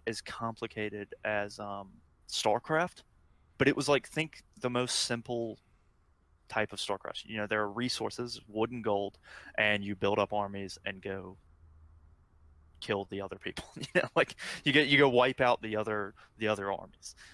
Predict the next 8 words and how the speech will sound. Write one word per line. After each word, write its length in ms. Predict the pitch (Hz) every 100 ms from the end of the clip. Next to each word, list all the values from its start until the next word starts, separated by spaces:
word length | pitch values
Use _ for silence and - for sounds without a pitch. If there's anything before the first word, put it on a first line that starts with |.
| - 117
Um, 420 | 117 120 101 95 - _ _ _
it 180 | 143 139
is 720 | 139 135 123 113 - - - _ _ _ - _ -
by 280 | 110 117 113
far 680 | - 110 110 107 104 104 - _ _ _ _ _ _ _ _ _ _ _ _ _ _ _
one 200 | 107 107
of 100 | 101
the 80 | 101